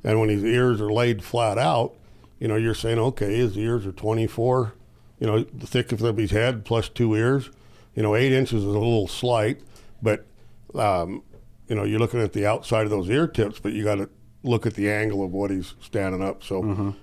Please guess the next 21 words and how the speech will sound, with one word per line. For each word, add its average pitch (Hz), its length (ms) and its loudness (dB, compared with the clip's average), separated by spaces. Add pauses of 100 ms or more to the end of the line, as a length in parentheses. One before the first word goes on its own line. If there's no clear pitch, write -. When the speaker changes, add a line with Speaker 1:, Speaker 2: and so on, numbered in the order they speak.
(120)
Speaker 1:
a 107 80 0
deer 127 220 2
at 120 40 2
alert 120 460 2 (240)
on 107 160 0
those 110 180 2
angles, 107 480 0 (800)
twenty, 107 280 0
twenty-two 101 540 -2
inches, 95 300 -8 (260)
you 101 80 -4
know, 87 140 -6
twenty-two 101 640 -2 (120)
to 98 120 -8
me 104 160 -2
is 87 80 -8
safe, 101 440 -2 (480)
but 101 220 -2 (560)
laid 110 300 0
out 110 260 0
flat, 113 480 0